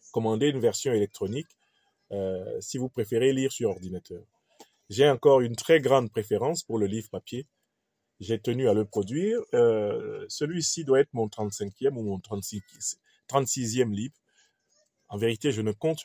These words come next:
plus mes livres. J'en ai tellement produit également sous forme électronique que, euh, je pense que oui, c'est plutôt le trente-cinquième ou le trente-sixième à tout prendre. Et c'est le cinquième de mes livres sur le Cameroun. Pour ceux qui sont intéressés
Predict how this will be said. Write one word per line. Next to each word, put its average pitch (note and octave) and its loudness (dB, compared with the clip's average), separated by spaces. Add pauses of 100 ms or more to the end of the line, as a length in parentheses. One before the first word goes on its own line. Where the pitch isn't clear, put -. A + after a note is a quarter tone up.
plus B2+ -6
mes G2+ 0
livres. F2+ -10 (240)
J'en A#2 -2
ai A2 2
tellement C3+ 0
produit A2 -6 (400)
également A#2 2
sous G#2+ -8
forme A2 0
électronique A2 -6 (680)
que, C#3+ 2
euh, A2+ 4
je A2 -10
pense E3+ -2
que B2 -6
oui, B2 -4
c'est - -10
plutôt C#3 -4
le A2+ 0
trente-cinquième G#2 -10 (840)
ou F3+ 4
le A#2+ 4
trente-sixième A2 -2
à G2+ -6
tout G#2 -12
prendre. A2+ -14 (760)
Et C3+ 6
c'est D3+ 8
le C#3+ 8
cinquième E3+ 2
de B2 2
mes A2+ 4
livres D3 -4
sur D3 -2
le G#2+ 0
Cameroun. F2 -10 (560)
Pour G#2 -4
ceux F3 2
qui D#3+ -4
sont C3 -2
intéressés A2 -2